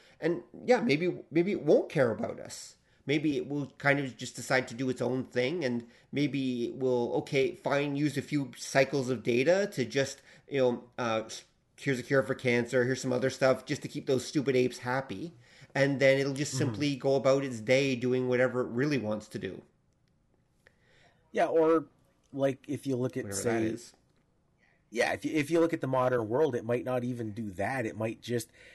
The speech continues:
Speaker 2: exist in the subcorners of, like, the, the, the World Wide Web and not care about us at all.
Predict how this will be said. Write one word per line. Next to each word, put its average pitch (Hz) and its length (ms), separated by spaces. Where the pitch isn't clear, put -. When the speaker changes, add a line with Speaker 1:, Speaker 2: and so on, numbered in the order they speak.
Speaker 2:
exist 123 560
in 120 120
the 117 80
subcorners 113 840
of, 107 120
like, 107 320
the, 104 260
the, 104 200
the 90 180
World 107 360
Wide 101 320
Web 107 480
and 104 340
not 110 320
care 113 240
about 104 260
us 104 220
at 95 80
all. 92 400